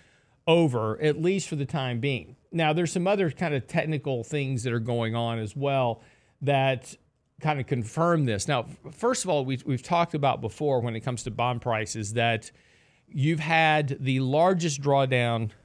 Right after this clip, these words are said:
in bond prices on record. I mean, it's just, it, it, you know, and, and we've talked about before, since seventeen eighty-seven,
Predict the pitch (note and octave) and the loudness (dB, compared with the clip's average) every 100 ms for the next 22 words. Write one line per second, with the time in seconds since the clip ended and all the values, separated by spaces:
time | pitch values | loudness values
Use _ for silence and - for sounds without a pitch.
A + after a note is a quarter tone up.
0 | - B2 A2+ A#2+ A#2+ A#2+ A2+ G#2+ G#2+ F#2+ | -6 -4 2 2 2 -2 -2 -4 -8 -8
1 | - - G#2+ G2 F2+ - - _ _ G#2+ | -10 -6 -6 -4 -8 -10 -20 _ _ -4
2 | G#2+ A2 G#2 G#2 C3+ A#2 B2+ A2+ - - | -2 -2 -4 -2 -2 -2 -4 -6 -6 -6
3 | A#2+ B2+ A#2 G#2 A#2+ A2+ A2 A2 A#2+ A2+ | -6 -4 -6 -6 -6 -4 -4 -6 -6 -4
4 | A2+ A2 C#3 C3 A2+ A#2 C#3 B2+ A2+ G#2 | -4 2 2 2 -2 -2 -2 -2 -2 -2
5 | C#3+ C3 B2+ A#2+ A2+ G#2 - F3 D#3+ D3 | -2 -2 -4 -2 -2 0 2 4 2 -4